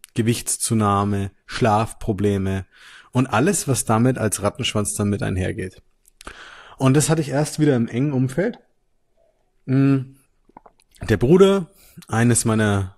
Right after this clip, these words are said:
sehr guten, besten Freunde, ähm, super fleißig, super ambitioniert, arbeitet seit Jahren mega viel, ähm, macht es auch aus einer guten Motivation heraus für seine Family, für sich, weil er einfach,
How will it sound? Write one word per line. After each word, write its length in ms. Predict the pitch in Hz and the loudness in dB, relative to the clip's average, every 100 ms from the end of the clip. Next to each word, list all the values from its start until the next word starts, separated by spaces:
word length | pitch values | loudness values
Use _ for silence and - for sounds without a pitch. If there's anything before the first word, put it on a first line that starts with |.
| _ | _
sehr 260 | - 123 127 | -6 0 0
guten, 400 | 120 151 - 135 | 2 0 0 2
besten 340 | 127 131 - | 2 0 -4
Freunde, 540 | 120 113 123 139 139 131 - - - - - - - - - - | -4 -2 0 0 -2 -4 -12 -20 -14 -10 -10 -10 -10 -2 0 2
ähm, 420 | 101 98 98 104 - | 2 0 -2 -4 -8
super 600 | - 123 104 113 156 160 | -10 -6 -2 -2 0 0
fleißig, 680 | - 135 131 135 - 123 107 | 2 0 2 0 0 -2 -2
super 240 | 131 156 | -4 -2
ambitioniert, 760 | 131 123 127 - 123 120 120 - | -2 -2 -2 -2 -2 0 -2 -6
arbeitet 480 | - 113 123 120 113 | -6 -2 0 -2 -2
seit 200 | 120 113 | -2 -2
Jahren 460 | 117 113 120 117 113 | -2 -2 -2 -2 -2
mega 380 | 131 139 139 131 | 0 0 -2 -4
viel, 440 | - 120 120 120 - - - - - _ | -6 0 0 0 -4 -20 -20 -20 -20 _
ähm, 520 | 113 110 113 113 113 113 | -2 2 2 2 2 2
macht 240 | 127 - | 0 -2
es 140 | 131 | 0
auch 200 | 127 - | 6 6
aus 180 | 135 - | 6 4
einer 180 | 131 123 | 0 2
guten 520 | - - 156 175 165 | 4 6 6 4 4
Motivation 680 | 147 135 127 131 131 - 139 | 4 4 4 2 -2 0 0
heraus 380 | 131 117 120 - | 2 0 -2 -2
für 220 | - 120 | -2 0
seine 320 | 113 120 123 123 | 0 2 0 0
Family, 640 | - 123 127 120 120 120 | -2 0 2 2 2 0
für 260 | - 127 117 | 0 0 0
sich, 540 | 107 127 123 - 107 | 2 0 0 -4 -4
weil 160 | 113 117 | 0 0
er 80 | |
einfach, 460 | 113 127 - 101 - | -2 -4 -4 -4 -6